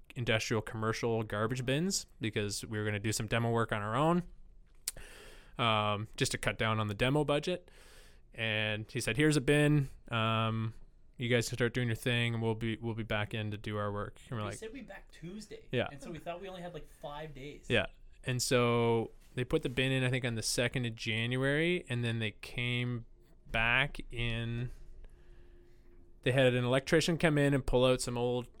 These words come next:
Speaker 1: electrical work that didn't need to be done in that first week, and then they came back three weeks later <laughs> to start, to start their work that they were gonna start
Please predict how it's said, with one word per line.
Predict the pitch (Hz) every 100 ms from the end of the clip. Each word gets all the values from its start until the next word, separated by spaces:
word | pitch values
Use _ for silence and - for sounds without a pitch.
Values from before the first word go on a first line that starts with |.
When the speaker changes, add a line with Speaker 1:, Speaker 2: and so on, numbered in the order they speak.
| -
Speaker 1:
electrical | 135 120 113 131 120 117
work | 117 -
that | 110
didn't | 123 120
need | 123 120
to |
be | -
done | 120 120 120 123 135 135 - - - - - -
in | 117
that | 107
first | - 143 147 -
week, | 160 170
and | 127
then |
they | 120
came | - 131 117
back | 117 -
three | - 123
weeks | 117 110 104
later | 101 113 202 - - - -
<laughs> | - - - - - - - - - - - - 165
to | - 180
start, | - 160 202 - - - 135 -
to | 151
start | - 147 135
their | 131 120
work | 107 104
that | 113
they | 117
were | 113
gonna | 113
start | 113 120 110